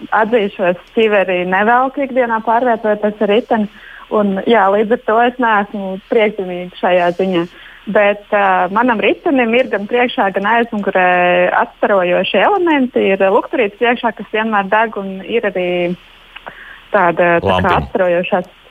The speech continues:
Speaker 1: sprādzīte, jā. Eh, nu, protams, ka par šo
Speaker 2: Pavisam
Speaker 1: šo
Speaker 2: neredzam jūs
Speaker 1: jautājumu
Speaker 2: neesat, es tā
Speaker 1: arī
Speaker 2: saprotu, jā. <laughs> Tā.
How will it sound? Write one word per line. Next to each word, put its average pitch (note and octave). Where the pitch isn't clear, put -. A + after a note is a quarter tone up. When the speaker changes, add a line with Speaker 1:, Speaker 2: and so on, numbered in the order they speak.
Speaker 1:
sprādzīte, A#3
jā. A3+
Eh, F#3
nu, C4
protams, A#3
ka -
par F#3
šo G#3+
Speaker 2:
Pavisam -
Speaker 1:
šo -
Speaker 2:
neredzam C#3
jūs A#2+
Speaker 1:
jautājumu G2+
Speaker 2:
neesat, G3+
es F#3+
tā F#3+
Speaker 1:
arī -
Speaker 2:
saprotu, -
jā. F#2+
<laughs> B2+
Tā. F2+